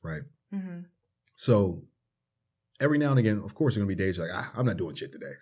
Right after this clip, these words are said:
Speaker 1: I know I
Speaker 2: Yeah.
Speaker 1: could be. I should be,
Speaker 2: Yeah.
Speaker 1: probably, but I'm not doing it," right? But,
Speaker 2: Right.
Speaker 1: but you, but you've done enough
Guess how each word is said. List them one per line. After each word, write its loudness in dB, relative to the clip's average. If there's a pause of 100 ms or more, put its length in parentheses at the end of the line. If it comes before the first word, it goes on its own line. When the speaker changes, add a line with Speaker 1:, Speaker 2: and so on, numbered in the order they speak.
Speaker 1:
I 2
know 4
I 8
Speaker 2:
Yeah. 4
Speaker 1:
could 2
be. -2
I 4
should 4
be, 4
Speaker 2:
Yeah. 0
Speaker 1:
probably, 4
but 2
I'm 4
not 2
doing 0
it," -10
right? -6 (340)
But, 2
Speaker 2:
Right. 2
Speaker 1:
but 4
you, 4
but 2
you've 4
done 8
enough 6